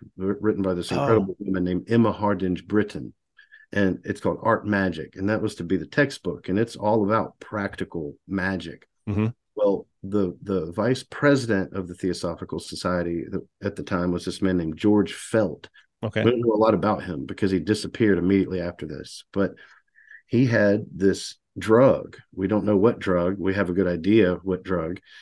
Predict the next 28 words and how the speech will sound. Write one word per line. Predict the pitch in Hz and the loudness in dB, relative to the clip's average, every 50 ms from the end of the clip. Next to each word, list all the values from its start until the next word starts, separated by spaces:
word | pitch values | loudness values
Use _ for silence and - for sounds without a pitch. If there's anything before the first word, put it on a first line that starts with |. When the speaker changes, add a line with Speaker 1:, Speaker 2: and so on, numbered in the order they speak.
| - - | -6 -2
Speaker 2:
Mm-hmm. | 139 120 127 | 0 2 2
Speaker 1:
but | 131 | 2
he | - | 0
had | - - - - _ | -2 -4 -10 -12 _
this | - 95 - | -12 -12 -4
drug | - - 120 123 117 107 | 0 4 4 6 4 4
he | - - | 0 -4
burned | 98 87 95 98 101 107 104 101 98 | -2 0 2 4 4 6 4 4 4
on | 90 87 85 | 2 0 -2
a | 78 | -4
censer, | - - 131 135 143 143 - - - - - - _ _ - - - - - _ _ _ _ _ _ - | -2 2 2 4 4 2 -2 -6 -10 -10 -12 -12 _ _ -20 -20 -20 -20 -20 _ _ _ _ _ _ 0
and | 107 107 104 | 2 2 2
it, | 90 - - _ _ _ _ _ _ _ _ _ _ _ _ _ _ _ - | 2 0 -4 _ _ _ _ _ _ _ _ _ _ _ _ _ _ _ -2
it | 113 98 - - | -2 -2 -2 -4
caused | - - 120 113 107 101 101 92 - - - _ - | -2 2 4 4 6 6 4 2 0 -6 -14 _ -2
everyone | - 117 127 139 143 139 127 120 120 113 107 | 0 0 2 4 4 4 4 4 4 2 2
present | - - 117 120 117 110 104 - - | 2 0 -2 -2 -2 -2 -4 -4 -4
at | 101 95 - | -4 -4 -2
the | - | 2
meeting | 95 98 101 110 110 104 98 85 78 71 - 62 - - | 2 4 4 4 2 0 -2 -4 -4 -6 -10 -12 -14 -12
to | - - | -12 -12
see, | 95 - - - - 113 107 101 98 98 95 92 87 80 73 71 _ _ _ _ _ - | -10 -10 -10 -6 -2 0 2 4 4 2 2 0 -2 -4 -6 -8 _ _ _ _ _ -18
uh, | - - - _ | -18 -18 -18 _
these, | - 104 104 98 92 87 85 - - - | -8 -4 -2 -2 -2 -2 -6 -8 -12 -16
uh, | - - - - - _ _ _ _ _ _ _ _ _ _ _ _ _ - | -16 -16 -16 -18 -20 _ _ _ _ _ _ _ _ _ _ _ _ _ -6
these | - 113 110 98 - - | -2 0 0 0 0 2
entities | 113 120 123 123 101 95 - 101 82 78 85 - - 87 | 4 4 4 4 0 -4 -4 -2 -4 -4 -4 -8 -6 -2
that | 95 101 98 95 92 87 | 0 2 2 2 0 -2